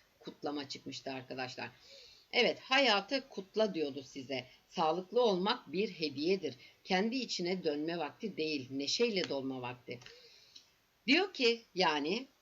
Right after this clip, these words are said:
evet Dünya kartı bak, yani sahip olabileceğin o kadar çok şey var ki seçeneklerin çok çok fazla. Dünya kartı çünkü bu. Ama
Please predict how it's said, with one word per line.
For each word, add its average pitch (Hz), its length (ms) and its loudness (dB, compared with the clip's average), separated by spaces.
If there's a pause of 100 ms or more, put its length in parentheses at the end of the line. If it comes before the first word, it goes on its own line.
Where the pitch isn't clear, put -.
(280)
evet 233 340 2
Dünya 165 340 -2
kartı 139 360 -6
bak, - 340 0 (380)
yani 143 420 -2 (120)
sahip 160 440 -2
olabileceğin 247 760 2 (440)
o - 160 4
kadar 196 460 2
çok - 240 -6
şey 147 300 -2
var 311 260 -2
ki 180 120 -8
seçeneklerin 131 1040 -8
çok 226 440 0
çok 120 260 -12
fazla. 107 540 -10
Dünya 127 360 -6
kartı 147 340 -4
çünkü 120 380 -12
bu. 117 160 -8 (440)
Ama 247 360 0